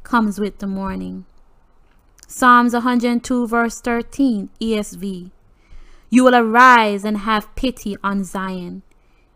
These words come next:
It is the time to favor her. The appointed time has come. Seven,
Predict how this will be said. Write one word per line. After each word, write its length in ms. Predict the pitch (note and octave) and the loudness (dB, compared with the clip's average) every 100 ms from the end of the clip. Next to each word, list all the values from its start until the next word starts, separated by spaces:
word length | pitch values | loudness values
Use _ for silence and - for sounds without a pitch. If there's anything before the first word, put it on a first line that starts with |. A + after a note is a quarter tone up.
| _ | _
It 100 | A3 | 0
is 160 | A3+ G3 | 0 0
the 100 | G#3+ | -6
time 460 | - B3+ B3 B3 | 0 2 2 0
to 100 | A#3 | -2
favor 520 | - - A#3 G#3+ G3 | -10 -4 -2 -2 -6
her. 360 | F3+ F#3 E3+ F3+ _ _ _ _ _ | -8 -10 -12 -18 _ _ _ _ _
The 160 | G#3 A3 | -2 -2
appointed 680 | G#3+ - A#3+ A3+ G#3 G#3 | 0 -2 -2 -2 -6 -10
time 360 | - G3+ G3 F#3+ | -8 -6 -6 -6
has 280 | F#3 F#3 - | -8 -12 -14
come. 460 | - F#3+ F3 F3+ - _ _ _ _ _ _ _ _ _ _ _ _ _ | -12 -10 -10 -14 -18 _ _ _ _ _ _ _ _ _ _ _ _ _
Seven, 640 | - C#4 A#3 F#3+ F3+ F#3 | -4 0 0 -2 -8 -12